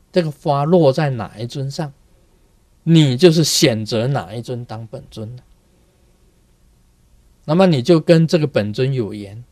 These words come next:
那么眷属有缘，跟护法通通都有了，这个就变成一个法界的一个三昧呀，啊，就是一个安立的这一种三昧呀，就，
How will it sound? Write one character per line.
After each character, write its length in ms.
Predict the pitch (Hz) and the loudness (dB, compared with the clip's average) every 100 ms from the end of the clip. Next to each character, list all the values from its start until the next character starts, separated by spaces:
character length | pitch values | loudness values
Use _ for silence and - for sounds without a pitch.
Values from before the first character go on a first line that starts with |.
| _ _ | _ _
那 100 | - | -8
么 140 | 139 127 | -6 -6
眷 340 | - 208 143 | 2 4 4
属 280 | 113 127 113 | -2 -8 -8
有 200 | 120 98 | -8 -8
缘， 280 | 98 95 117 | -10 -14 0
跟 200 | 165 170 | 2 2
护 300 | - 196 143 | 0 -2 -2
法 340 | - - - - | -6 -14 -16 -14
通 180 | 143 | -8
通 180 | 131 131 | -6 -6
都 140 | 123 117 | -4 -6
有 160 | 113 | -6
了， 200 | - - _ _ _ _ _ _ _ | -10 -20 _ _ _ _ _ _ _
这 140 | 202 | 2
个 100 | 175 | 4
就 100 | 151 | 2
变 280 | 151 165 131 | 0 -2 -2
成 180 | - 107 | -4 -8
一 120 | 139 | -8
个 120 | 143 | -10
法 540 | 120 _ 139 101 - - | -12 _ -4 -4 -8 -16
界 300 | - 190 139 | -4 -2 -2
的 120 | 120 | -8
一 100 | 107 | -12
个 100 | 135 | -12
三 280 | - - 127 | -10 -8 -8
昧 300 | 131 135 110 | -8 -8 -10
呀， 140 | 113 _ _ _ _ _ _ _ _ _ _ _ _ _ _ _ _ | -16 _ _ _ _ _ _ _ _ _ _ _ _ _ _ _ _
啊， 340 | 104 95 92 _ _ _ _ _ _ _ | -18 -18 -20 _ _ _ _ _ _ _
就 140 | 135 123 | -6 -6
是 160 | 131 | -4
一 100 | 123 | -6
个 140 | 120 - | -6 -6
安 280 | 120 127 123 | -6 -8 -10
立 180 | 123 | -12
的 120 | 107 107 | -14 -14
这 180 | 117 | -12
一 80 | 104 | -12
种 140 | 104 101 | -12 -20
三 240 | - 104 | -10 -10
昧 300 | 110 117 113 - | -10 -14 -16 -20
呀， 80 | - _ | -20 _
就， 300 | - 107 104 | -14 -12 -12